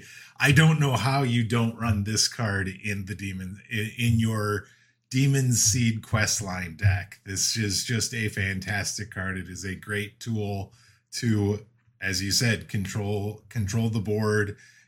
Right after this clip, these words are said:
It gives you healing and, uh, you know, discounts giants, all that sort of stuff. And so this is, this is arguably the best card that we've seen so far in this set,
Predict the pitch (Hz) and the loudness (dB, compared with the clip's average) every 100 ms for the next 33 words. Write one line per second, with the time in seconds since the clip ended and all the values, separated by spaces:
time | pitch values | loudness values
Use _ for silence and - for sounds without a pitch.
0 | 104 98 113 98 110 104 120 113 107 104 | -6 -2 0 0 0 0 2 2 2 0
1 | 104 107 - _ _ _ - 98 98 95 | 0 -4 -6 _ _ _ -6 -2 0 0
2 | 95 95 92 92 90 90 - 98 85 87 | -2 -2 -4 -6 -8 -10 -14 -16 -16 -18
3 | 90 _ _ _ _ _ _ 95 - 110 | -20 _ _ _ _ _ _ -4 -2 0
4 | 110 95 - 135 135 131 127 123 120 110 | 0 -2 -2 2 4 4 4 4 4 2
5 | 131 110 107 113 117 - 120 107 104 - | 2 0 -2 0 0 0 0 -2 -4 -4
6 | 98 92 - 98 - - 95 92 113 - | -6 -10 -12 -14 -8 -8 -8 -6 -2 0
7 | 127 110 - - _ - 143 - 147 120 | 0 -2 -6 -20 _ -2 2 4 4 4
8 | 120 - _ _ _ _ _ _ _ _ | 0 -8 _ _ _ _ _ _ _ _
9 | _ _ _ _ _ _ _ _ _ _ | _ _ _ _ _ _ _ _ _ _
10 | _ - 285 208 233 196 202 156 170 156 | _ 6 8 8 6 8 6 6 6 6
11 | - 165 143 139 135 123 135 120 101 113 | 6 6 6 4 2 2 2 0 0 -2
12 | 92 107 90 82 85 - 90 - | -2 -6 -8 -10 -4 -4 -4 -14